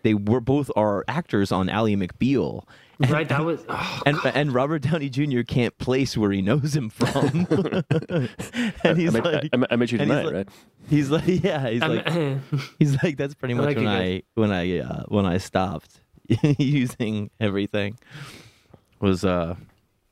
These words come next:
Speaker 2: It's like Black Klansman.
Speaker 1: crazy.
Speaker 2: It's like, "How the hell do I know you?" Well, you're
Speaker 1: Yeah.
Speaker 2: the cop that put me in jail. Yeah, that's very
Speaker 1: <laughs>
Speaker 2: funny. Robert
Speaker 1: Yeah.
Speaker 2: Downey Junior and Leslie Jordan.
Speaker 1: <clears throat>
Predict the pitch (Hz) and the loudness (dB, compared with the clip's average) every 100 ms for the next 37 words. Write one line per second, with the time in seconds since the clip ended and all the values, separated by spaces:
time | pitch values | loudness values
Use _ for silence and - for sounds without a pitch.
0 | _ _ _ - - 135 - 110 120 - | _ _ _ -2 0 0 -2 -2 -4 -6
1 | 110 113 - 120 117 _ _ _ _ - | -8 -8 -4 -4 -4 _ _ _ _ -20
2 | - - 98 92 90 143 - 180 220 214 | -10 0 2 2 0 0 0 0 0 0
3 | 214 190 180 165 165 143 117 107 - 143 | 0 0 0 0 0 -2 -2 -6 -8 -2
4 | 117 110 92 90 143 143 120 - 135 120 | 0 2 0 0 -2 0 -2 0 -2 -2
5 | 117 131 131 110 120 123 113 107 - 127 | -2 0 0 -2 -2 -2 0 0 0 2
6 | 147 - 131 127 131 117 123 123 120 - | 0 0 0 2 0 -2 -2 -2 0 -2
7 | 131 127 - - - - - - - - | -2 -4 -4 -2 -2 -4 -4 -6 -6 -12
8 | - - - - - - - - - - | -12 -8 -8 -6 -12 -12 -18 -14 -16 -16
9 | _ - - 165 139 117 113 110 104 87 | _ -20 -12 -6 -6 -4 0 2 2 -2
10 | 87 85 113 123 113 104 123 - 139 - | -4 -8 -6 -4 -4 -4 -4 -2 -4 -2
11 | 110 107 160 135 104 82 80 | -2 -2 -2 -4 -8 -10 -18